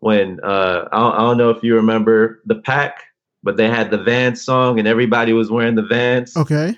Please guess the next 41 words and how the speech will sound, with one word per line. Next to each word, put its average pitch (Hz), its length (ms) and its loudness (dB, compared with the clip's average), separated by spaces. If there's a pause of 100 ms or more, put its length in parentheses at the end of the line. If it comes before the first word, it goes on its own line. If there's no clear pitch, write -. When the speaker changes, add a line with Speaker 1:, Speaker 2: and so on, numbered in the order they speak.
Speaker 1:
But, 123 200 0 (220)
<laughs> - 360 -6
you 123 120 0
know, 101 380 0
Vans 123 400 0
got 117 220 0
really 123 200 0
popular 117 520 0
at 107 80 -2
my 104 140 0
school 139 440 0
and, 101 220 -2 (160)
and 104 340 -2
kid, 120 340 0
I, 117 200 2
I 135 80 2
would 120 200 0
paint 131 220 0
my 123 220 2
Vans 156 560 -4 (180)
and 107 300 -2
kids 123 260 -2
would 110 140 2
ask 113 320 0
me, 107 120 0
"Yo, 135 320 2
where, 117 180 2
where'd 123 340 -2
you 131 80 -6
get 123 200 -6
those 123 220 2
Vans 135 260 0
from?" 98 200 -2
And 92 100 -4
I'm 92 160 -6
like, 92 200 -6
"Yo, 117 160 2
I 90 180 -6
painted 120 280 0
'em." 85 160 -10
So 90 440 -4